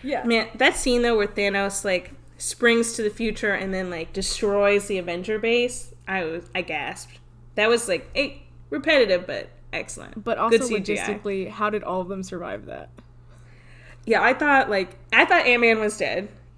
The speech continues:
Speaker 2: 'cause they showed him, like, blasting backwards, and I was like, "Oh, he's dead now."
Speaker 1: Yeah.
Speaker 2: Um, Hawkeye's only a human, so should be dead. Everyone else is a little bit, they, they got, like, suits and stuff, so.
Speaker 1: Yeah, so they're, they're
Speaker 2: But
Speaker 1: okay.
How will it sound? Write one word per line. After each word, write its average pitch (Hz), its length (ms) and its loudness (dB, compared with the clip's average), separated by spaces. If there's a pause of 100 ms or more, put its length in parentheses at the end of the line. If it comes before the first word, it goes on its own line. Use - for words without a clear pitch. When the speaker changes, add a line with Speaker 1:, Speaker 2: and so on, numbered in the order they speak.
Speaker 2:
'cause 226 140 0
they 240 100 8
showed 240 460 4
him, 226 160 0
like, 190 260 -4
blasting 196 480 -2
backwards, 190 460 -2
and 285 80 0
I - 20 0
was 247 100 0
like, 226 200 -2
"Oh, 294 180 4
he's 285 160 -4
dead 143 240 -4
now." 131 300 -10 (100)
Speaker 1:
Yeah. 220 180 -4 (100)
Speaker 2:
Um, 214 560 2
Hawkeye's 262 640 2 (340)
only 208 240 -2
a 285 40 0
human, 185 420 -6
so 185 300 -4
should 180 220 -8
be 220 100 -6
dead. 175 360 -6
Everyone 311 300 -2
else 277 260 0
is 233 120 -4
a 214 60 -4
little 196 140 -2
bit, - 280 -4 (580)
they, 233 280 2
they 233 100 6
got, 226 160 8
like, 185 160 2
suits - 400 -8
and 165 120 -12
stuff, - 400 -12
so. - 160 -12
Speaker 1:
Yeah, 220 280 -2
so - 140 -16
they're, 226 120 0
they're 254 260 4
Speaker 2:
But - 80 -8
Speaker 1:
okay. - 160 -4